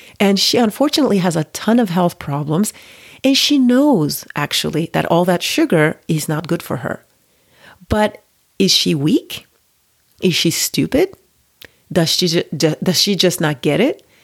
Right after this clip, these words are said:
Does she just lack willpower? Now, my answer is an emphatic no. The real reason,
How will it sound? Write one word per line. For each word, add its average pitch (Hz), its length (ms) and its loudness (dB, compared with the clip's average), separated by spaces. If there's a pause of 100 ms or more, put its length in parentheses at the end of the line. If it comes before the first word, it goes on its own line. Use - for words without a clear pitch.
(280)
Does 170 260 0
she 175 280 0
just 160 380 0
lack 151 380 -4
willpower? 240 720 0 (1080)
Now, 208 400 2 (680)
my 226 640 2 (440)
answer 170 640 0 (260)
is 151 140 0
an 170 180 2
emphatic 170 760 0 (280)
no. 151 480 0 (800)
The 147 160 0
real 233 400 4
reason, 147 680 0